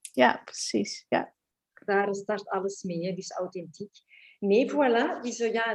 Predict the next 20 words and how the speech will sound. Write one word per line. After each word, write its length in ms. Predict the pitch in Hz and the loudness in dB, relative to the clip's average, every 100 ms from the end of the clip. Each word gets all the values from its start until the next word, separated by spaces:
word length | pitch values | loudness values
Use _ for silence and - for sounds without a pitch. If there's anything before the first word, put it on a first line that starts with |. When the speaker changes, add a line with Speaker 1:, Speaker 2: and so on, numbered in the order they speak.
| - | -6
Speaker 2:
dit 160 | 202 | -6
geeft 220 | - 214 220 | -4 -2 -2
onze 200 | 196 196 | 2 4
luisteraars 580 | 196 208 208 202 196 | 2 0 -2 -2 -4
een 180 | 202 185 | -8 -6
goed 180 | 185 185 | -4 -4
beeld, 320 | 175 202 247 | 0 2 0
hè, 180 | - 226 - | -4 -10 -10
van 100 | 190 | -4
wie 160 | 196 | -2
Maaike 340 | 185 180 180 185 | 0 -2 -2 -6
is, 160 | 202 - | -10 -8
wat 200 | 190 - | -6 -4
jouw 340 | 175 170 170 - _ | -2 -2 -4 -14 _
expertise 640 | 196 190 190 - 208 214 | -4 -4 -6 -6 -6 -6
is, 160 | 214 - | -6 -4
waar 220 | 185 175 | -2 -2
je 60 | 160 | -2
naartoe 360 | 156 156 202 | -4 -4 -4
wilt 280 | 226 226 - | -4 -8 -12